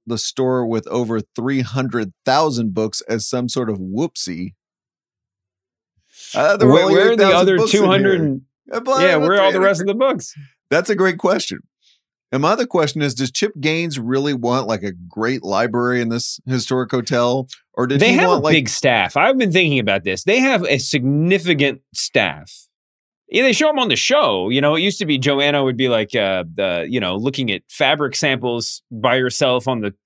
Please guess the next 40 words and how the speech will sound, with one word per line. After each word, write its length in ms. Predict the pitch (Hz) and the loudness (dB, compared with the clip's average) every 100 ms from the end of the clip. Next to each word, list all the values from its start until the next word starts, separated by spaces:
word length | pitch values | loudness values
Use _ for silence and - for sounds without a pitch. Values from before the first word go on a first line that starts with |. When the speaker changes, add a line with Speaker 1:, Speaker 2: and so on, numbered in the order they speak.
| - | -6
Speaker 2:
couch 300 | 139 131 131 | -2 -2 -2
with 140 | 123 | -4
her 60 | 104 | -6
kid 360 | - 185 196 110 | -4 0 0 0
or 80 | |
something. 380 | 104 117 110 113 | -4 -6 -4 -4
And 60 | 120 | -2
now 160 | 143 | -2
there's, 180 | 139 131 | 0 0
like, 200 | 123 110 | 0 -2
a 40 | 107 | -4
big 340 | 110 156 107 | -2 -4 -4
table 400 | - 180 135 113 | -2 -2 0 -2
with 120 | 101 | -4
fifteen 400 | - 170 - 139 | -2 -2 -2 -4
people 320 | 139 202 143 | -4 -4 -4
around 320 | 117 117 107 104 | -2 -2 -2 -2
it. 80 | |
And 100 | 95 | -2
they're 120 | 127 139 | -2 0
all 80 | |
making 300 | 139 143 135 117 | 0 -2 -2 -4
decisions 460 | 120 285 175 123 | -2 -2 -2 -4
together 400 | 117 110 107 101 | -2 0 0 0
about 220 | 101 101 | -2 -2
the 160 | 104 87 87 _ _ | -4 -12 -16 _ _
fabric 360 | - 117 92 87 | -2 -2 -2 -4
samples. 300 | 120 107 - - - _ _ _ | -4 -4 -10 -16 -20 _ _ _
Uh, 60 | 127 - _ _ _ _ | -14 -14 _ _ _ _
I 100 | 175 | -2
wonder 500 | 233 170 240 240 208 | 0 2 0 2 2
if 100 | 190 | 2
they 140 | 165 135 | 2 4
have 380 | 139 147 123 110 - | 4 4 0 -2 -4
a 80 | |
historian. 680 | 113 113 247 226 113 95 87 - | -2 -2 -2 0 0 -2 -4 -2
I 40 | |
mean, 180 | 143 160 | 0 0
they're, 260 | 170 180 170 | 0 -2 -2
they're, 200 | 156 | -4